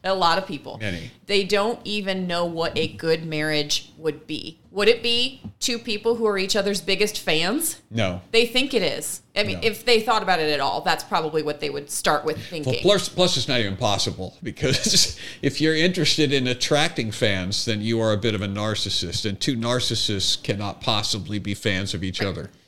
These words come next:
Speaker 1: Right. Well, and that's what ends up, that's what ends up making it completely unsustainable for so many marriages. But they, but again, if you're misdiagnosing the problem, you're just gonna keep on piling on more of the contaminant, thinking it's part of the cure.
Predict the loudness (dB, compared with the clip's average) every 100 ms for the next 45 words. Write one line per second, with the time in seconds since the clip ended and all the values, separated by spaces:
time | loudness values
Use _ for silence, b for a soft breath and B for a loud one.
0 | b _ -4 -4 -6 -6 0 0 2 -2
1 | -2 -6 -4 -4 -6 -6 -20 _ -16 -12
2 | -8 -8 -6 -6 -6 -4 -4 -6 -6 -8
3 | -6 -4 -2 -2 -2 -4 0 0 0 -2
4 | -4 -4 -4 0 0 0 -2 -6 -8 -12
5 | _ -4 0 0 -2 -4 -8 B B -4
6 | 0 2 2 0 -8 -2 2 2 2 -2
7 | 0 0 0 2 4 4 2 -2 -4 -6
8 | 0 2 2 0 -4 -4 -6 -6 -8 -8
9 | -10 -6 -2 0 0 -4 -8 2 4 4
10 | 2 0 -2 -2 -2 -2 -2 0 -2 -2
11 | -6 -6 -6 -10 -6 -4 -2 0 2 0
12 | -2 -6 -4 -4 -4 -2 -2 -2 -4 -2
13 | 0 0